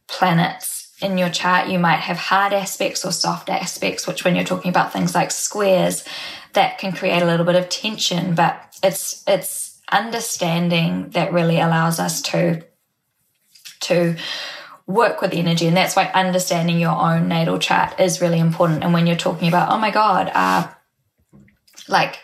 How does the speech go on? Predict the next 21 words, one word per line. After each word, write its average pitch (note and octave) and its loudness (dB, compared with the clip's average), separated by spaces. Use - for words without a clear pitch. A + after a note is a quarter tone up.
Sagittarius G3 -2
having F3+ 0
a F#3 0
really F3 4
hard F3 0
time F#3+ 2
right F3+ -2
now," E3+ 0
everyone C4+ 2
will, F#3 0
um, F3+ 0
want F#3 0
to F3+ 2
actually E3+ 0
look F#3+ 2
to - -4
their F3 2
chart F#3 0
and E3+ 2
where E3+ 2
Sagittarius F3+ -2